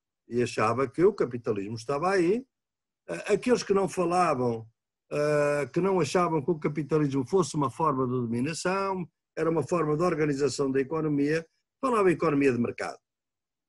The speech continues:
Falava em economia de mercado e nada mais do que isso, não é?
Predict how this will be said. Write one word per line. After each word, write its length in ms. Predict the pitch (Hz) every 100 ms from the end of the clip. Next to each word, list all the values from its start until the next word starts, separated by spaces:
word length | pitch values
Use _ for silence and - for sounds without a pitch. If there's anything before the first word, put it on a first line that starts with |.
| _ _ _ _
Falava 280 | 269 247 160
em 40 | 135
economia 400 | 147 131 127 117
de 80 |
mercado 600 | 113 107 123 123 120 123 123
e 80 | 123
nada 240 | 98 92
mais 220 | 90 78
do 60 | -
que 240 | _ _
isso, 180 | - -
não 100 |
é? 40 | 123